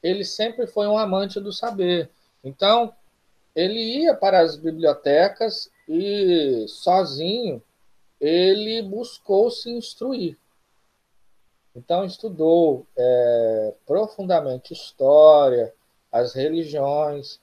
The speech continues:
a filosofia, a astronomia, a geografia, que era uma paixão dele. Eu não sei, tem até um caso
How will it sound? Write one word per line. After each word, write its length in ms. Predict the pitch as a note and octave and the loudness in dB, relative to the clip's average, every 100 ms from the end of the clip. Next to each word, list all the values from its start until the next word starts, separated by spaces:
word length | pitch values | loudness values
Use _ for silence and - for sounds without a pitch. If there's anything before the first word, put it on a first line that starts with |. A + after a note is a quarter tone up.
| _ | _
a 100 | A#2+ | -12
filosofia, 1000 | - B2+ C#3+ D3 E3 - C#3 C#3 C#3 C#3 _ _ _ | -10 -6 -4 -4 -6 -8 -10 -4 -4 -4 _ _ _
a 100 | A#2+ | -8
astronomia, 1040 | B2+ - A#2+ C#3 E3+ C3+ B2+ C3 C3 C3+ - _ _ _ _ _ _ | -8 -8 -8 -6 -8 -8 -8 -2 0 -2 -4 _ _ _ _ _ _
a 460 | B2 B2 B2 A#2+ - | -6 -2 -2 -4 -8
geografia, 1080 | A#2 A2+ B2 D3+ D3+ D3+ C#3 - C3 E3 D#3 | -16 -4 2 2 2 0 -2 -8 -8 -4 -4
que 160 | - A#2 | -2 -2
era 100 | A#2+ | -2
uma 140 | C3+ | -4
paixão 560 | - B2+ B2 - B2+ A#2+ | 0 -2 -2 -6 -8 -6
dele. 400 | B2 D#3 D3 - _ _ _ - | -2 -2 -2 -12 _ _ _ -6
Eu 100 | A#2+ | -4
não 100 | C3 | -2
sei, 460 | - C#3 D3 C3+ A#2+ - _ | -2 0 -2 -6 -14 -20 _
tem 120 | - D#3 | -2 -2
até 200 | D3 E3+ | 0 -4
um 140 | G3+ | -4
caso 680 | - E3 D3 C#3 B2 A#2+ | -4 6 6 6 2 -6